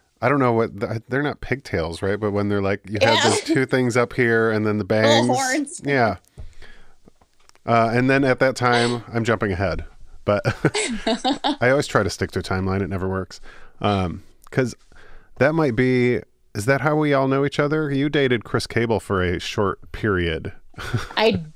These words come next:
Speaker 2: did, yeah. And
Speaker 1: And
Speaker 2: I
Speaker 1: he
Speaker 2: dated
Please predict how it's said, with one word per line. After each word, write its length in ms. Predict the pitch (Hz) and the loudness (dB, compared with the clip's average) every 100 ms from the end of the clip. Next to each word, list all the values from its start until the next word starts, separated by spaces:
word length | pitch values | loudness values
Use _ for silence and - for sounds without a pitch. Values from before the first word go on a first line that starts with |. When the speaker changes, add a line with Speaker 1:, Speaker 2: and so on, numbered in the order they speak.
| - | -8
Speaker 2:
did, 680 | - 254 277 302 254 208 175 | 2 4 4 2 2 0 -2
yeah. 340 | 165 220 233 220 | -4 -2 -2 -2
And 60 | 208 | 0
Speaker 1:
And 80 | |
Speaker 2:
I 100 | 214 214 | -2 -2
Speaker 1:
he 40 | |
Speaker 2:
dated 640 | 233 277 311 294 254 220 | -2 -2 -2 -2 -2 -4